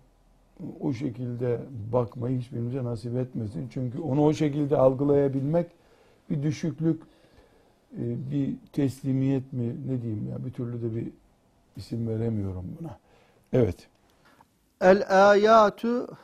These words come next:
Speaker 2: ayetler. Yüce olan Kur'an-ı Kerim'e tutunmakla alakalı ayeti celileler. Elif, lam, mim.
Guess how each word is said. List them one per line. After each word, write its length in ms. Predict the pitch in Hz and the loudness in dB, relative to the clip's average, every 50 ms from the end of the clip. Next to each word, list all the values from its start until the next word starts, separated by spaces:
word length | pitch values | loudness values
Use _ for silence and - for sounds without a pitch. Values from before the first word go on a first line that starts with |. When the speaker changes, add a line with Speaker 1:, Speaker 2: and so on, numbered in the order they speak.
| - - - - | -20 -10 2 6
Speaker 2:
ayetler. 680 | 165 170 180 185 185 190 190 180 - - 190 180 160 139 - - - _ _ _ _ _ _ | 10 10 10 10 10 6 4 2 2 2 2 2 2 2 -2 -10 -20 _ _ _ _ _ _
Yüce 340 | - 143 147 170 165 156 226 | -10 -6 -6 -4 0 4 6
olan 400 | 233 220 208 196 196 190 185 175 | 6 6 6 6 6 4 2 0
Kur'an-ı 600 | - - - 185 185 - - 185 190 196 190 190 180 | -4 -4 -2 -2 0 2 4 4 4 4 2 0 -2
Kerim'e 500 | - - 185 170 160 156 160 180 208 202 | 0 2 2 4 2 2 0 0 -4 -4
tutunmakla 800 | - - 175 - 190 190 185 185 214 220 214 - 190 185 170 | -6 -10 -10 -4 -4 -2 0 2 2 2 2 2 0 2 4
alakalı 720 | 175 175 170 170 165 160 - - 165 160 180 214 233 214 - _ _ _ - | 4 4 4 4 4 2 2 0 -2 2 2 2 2 0 -4 _ _ _ 4
ayeti 560 | 160 160 165 160 151 156 151 - 220 208 165 | 6 6 6 6 4 -2 -4 -6 -8 -8 -4
celileler. 680 | - 165 160 156 156 147 143 151 143 139 127 110 - - _ _ _ _ _ _ - _ _ _ _ _ _ _ _ _ _ _ - - 143 - _ _ _ _ _ _ _ _ - | -2 -2 0 0 0 0 0 0 0 -2 -2 -4 -6 -12 _ _ _ _ _ _ -20 _ _ _ _ _ _ _ _ _ _ _ -20 -20 -20 -20 _ _ _ _ _ _ _ _ 4
Elif, 340 | 170 190 214 240 - - - | 6 6 6 4 0 -2 0
lam, 760 | 196 208 214 220 226 226 226 226 220 220 214 220 220 220 220 | 4 8 8 10 10 12 12 12 12 12 12 10 10 8 6
mim. 680 | 220 214 214 220 220 226 233 233 226 220 202 165 143 | 4 2 2 2 4 4 4 4 4 4 2 0 -2